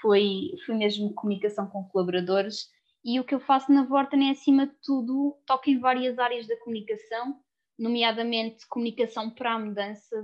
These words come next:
Daí também há pouco estavas a referir que uma de, da parte de change management,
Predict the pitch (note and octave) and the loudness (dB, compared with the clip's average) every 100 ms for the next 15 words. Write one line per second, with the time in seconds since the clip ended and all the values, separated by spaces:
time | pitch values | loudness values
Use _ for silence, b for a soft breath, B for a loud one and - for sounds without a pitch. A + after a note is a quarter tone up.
0 | G#3 G#3+ G#3+ G#3 - G#3+ G#3+ G#3+ G#3+ - | -6 -6 -6 -10 -12 -10 -8 -6 -8 -10
1 | - A3+ A3 A3 G#3+ - - A3+ G#3 - | -6 -4 -2 -6 -10 -14 -10 -10 -10 -16
2 | - G#3+ G#3+ G#3+ G3+ G3+ G3+ G3 - _ | -8 -6 -4 -6 -6 -4 -4 -6 -10 _
3 | - F#3+ G#3 A3 A3+ G#3+ G#3 - A3 G#3+ | -16 -8 -6 -2 -4 -4 -12 -6 -4 -4
4 | G3+ A3 G#3 G#3+ G#3+ G#3+ | -8 -8 -6 -6 -6 -8